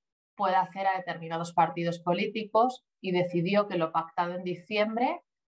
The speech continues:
con, con sindicatos, con, con la firma también del Gobierno, es el máximo compromiso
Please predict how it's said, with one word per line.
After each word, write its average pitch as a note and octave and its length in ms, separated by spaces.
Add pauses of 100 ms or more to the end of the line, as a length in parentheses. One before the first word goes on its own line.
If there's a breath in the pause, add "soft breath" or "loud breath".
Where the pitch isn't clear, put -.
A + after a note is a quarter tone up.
(140)
con, E3 500
con E3 220
sindicatos, G#3 1040
con, D#3 340
con D#3 140
la D#3 80
firma F3+ 380
también F3+ 340
del F3 140
Gobierno, F#3 440
es F#3+ 160
el E3 120
máximo F3+ 500
compromiso F3+ 880